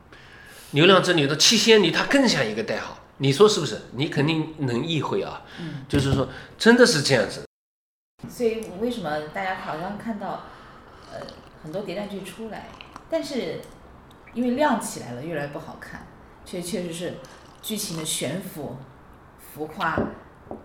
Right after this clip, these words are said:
Speaker 2: 导，导致了它的这个我们说的难看。
Speaker 1: 其实就是深层次往，往里面延伸，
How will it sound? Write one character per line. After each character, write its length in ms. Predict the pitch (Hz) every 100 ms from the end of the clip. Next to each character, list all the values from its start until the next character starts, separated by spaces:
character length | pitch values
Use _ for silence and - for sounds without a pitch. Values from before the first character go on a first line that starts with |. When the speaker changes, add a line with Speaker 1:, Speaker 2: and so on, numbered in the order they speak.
| -
Speaker 2:
导， 180 | - 151
导 220 | - 127
致 160 | 135 -
了 100 | 214
它 160 | 175 156
的 100 | 151
这 120 | 147
个 140 | 127 117 - - - - - - -
我 60 | 139
们 100 | 147
说 100 | 175
的 80 | 165
难 260 | 151 127
看。 280 | 143 196 151 143 - - - -
Speaker 1:
其 180 | - 185
实 140 | 185 143
就 160 | 147
是 260 | - 104 101 - - - - - -
深 280 | - 196
层 180 | 196 107
次 160 | 98 120
往， 320 | 131 120 107 -
往 180 | 151
里 80 | 120
面 180 | 107 117
延 300 | 101 76 92
伸， 240 | 101 101